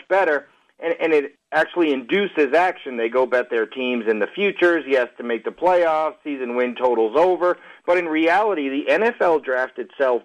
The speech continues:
barring major trades, doesn't actually have a massive impact on power ratings. In fact, it has a very small impact on power ratings. But the perception with the T V show based around it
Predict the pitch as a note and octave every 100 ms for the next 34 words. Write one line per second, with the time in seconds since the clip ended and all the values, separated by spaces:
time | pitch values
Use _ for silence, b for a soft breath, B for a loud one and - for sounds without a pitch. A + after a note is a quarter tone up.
0 | - B2+ C#3 C3 B2 A2+ B2 C#3 A#2 A2
1 | - - C3+ D#3 E3+ - b b b -
2 | D3+ D#3 F#3+ F#3 - C#3+ C#3+ - D3 C#3+
3 | C3+ A2+ B2+ C3 B2+ A#2 A2 A2+ B2 B2+
4 | - B2 - C3 A#2+ B2 A#2+ - A2 G#2
5 | F#2+ E3 F#3+ F3 A#2+ A#2 A#2 A2+ A#2 A#2
6 | - C3 A#2+ B2+ C3 A#2+ A2+ B2+ A#2+ A2
7 | - - C3 D3+ G3+ E3+ B2 A2+ A2 A2+
8 | A2+ A2 A2+ G#2+ G#2 B2 A#2+ A2+ A2+ A2
9 | G#2+ - B B C3+ C#3+ C3+ B2+ - G3
10 | A3 - D3 B2+ B2 A#2 G#2+ F3 F#3 D#3+
11 | D#3 - D3+ C#3+ C#3 C#3 C3+ C3 B2+ C3
12 | C3 C3 C3